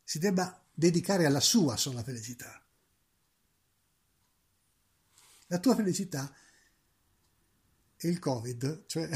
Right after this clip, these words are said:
<laughs> contagi gli altri, ma non finisci all'ospedale. <laughs> Dai, va? Allora.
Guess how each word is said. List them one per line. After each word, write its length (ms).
<laughs> 240
contagi 560
gli 140
altri, 460
ma 100
non 140
finisci 300
all'ospedale. 640
<laughs> 840
Dai, 240
va? 200
Allora. 460